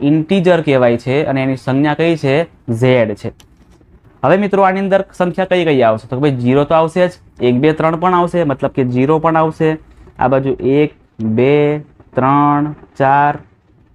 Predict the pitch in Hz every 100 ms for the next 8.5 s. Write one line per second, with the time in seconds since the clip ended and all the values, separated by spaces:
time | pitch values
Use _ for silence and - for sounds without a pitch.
0 | _ 147 160 160 151 147 151 156 - -
1 | 139 147 131 117 127 175 208 - 120 117
2 | - 120 120 135 160 175 175 - _ _
3 | - - - 131 - 123 160 208 202 156
4 | 110 - - - 120 123 143 156 156 -
5 | - 127 127 123 - _ _ _ - 117
6 | 123 143 160 156 135 123 123 123 123 123
7 | _ _ _ 117 120 131 151 160 160 -
8 | 127 127 127 127 127